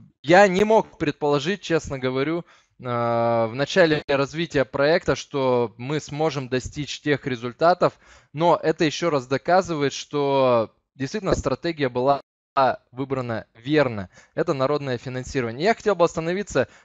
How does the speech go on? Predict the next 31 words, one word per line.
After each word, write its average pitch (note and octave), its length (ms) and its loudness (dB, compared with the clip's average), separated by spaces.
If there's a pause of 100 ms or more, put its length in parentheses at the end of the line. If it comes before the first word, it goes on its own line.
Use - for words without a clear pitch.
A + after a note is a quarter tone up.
буквально D3+ 420 0
вкратце E3+ 380 0
на C3+ 140 -4
тех C#3+ 240 -2
датах, C#3 380 2
которых, B2+ 500 -6
э, A#2 300 0 (960)
э, G#2+ 760 -6
с - 80 -16
которых D3 360 0
на-, C3+ 200 -4
началось, C#3+ 560 -4
э, B2 300 2
развитие B2+ 640 -2 (320)
строительства. E3+ 720 0
Это C3 220 0
двадцать B2 320 -2
девятое D3 480 2
июня, C#3 420 -4
заключение A#2+ 560 -8
договора B2 540 0
аренды, B2 360 -2
э, G2 60 -6 (640)
в A2+ 180 -10
д-, C3+ 80 -20
городе C#3 400 -2
Марьина B2+ 400 -2
Горка, E3+ 460 -2 (340)
э, A#2+ 320 -4
Республики C#3 540 -6
Беларусь. C#3 640 -2